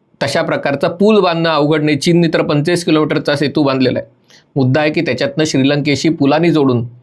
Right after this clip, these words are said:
श्रीलंकेचा काय फायदा होणार आणि भारताचा काय फायदा होणार आणि जो खर्च येतो त्याच्यातनं वसूल होऊ शकेल का? पण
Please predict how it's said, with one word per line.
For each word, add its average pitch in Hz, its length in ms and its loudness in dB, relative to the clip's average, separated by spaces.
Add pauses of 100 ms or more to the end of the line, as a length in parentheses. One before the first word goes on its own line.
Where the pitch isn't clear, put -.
(720)
श्रीलंकेचा 165 600 -2
काय 156 200 -4
फायदा 143 240 0
होणार 151 200 0
आणि 151 140 0
भारताचा 135 440 -2
काय 135 220 -4
फायदा 139 240 -2
होणार 143 220 0
आणि 160 140 0
जो 185 200 0
खर्च 160 240 -2
येतो 160 260 0
त्याच्यातनं 151 340 -2
वसूल 143 260 -2
होऊ 151 140 2
शकेल 135 300 -2
का? 120 160 -6 (720)
पण 170 180 0